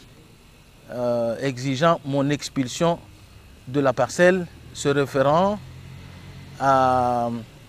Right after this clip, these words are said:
euh, euh,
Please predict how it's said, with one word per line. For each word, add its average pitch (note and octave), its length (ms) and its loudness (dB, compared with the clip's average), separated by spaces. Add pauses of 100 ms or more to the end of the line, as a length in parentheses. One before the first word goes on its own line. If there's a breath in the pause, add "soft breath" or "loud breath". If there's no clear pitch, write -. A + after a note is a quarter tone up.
(680)
euh, A#2+ 1080 2 (840)
euh, A#2+ 280 -6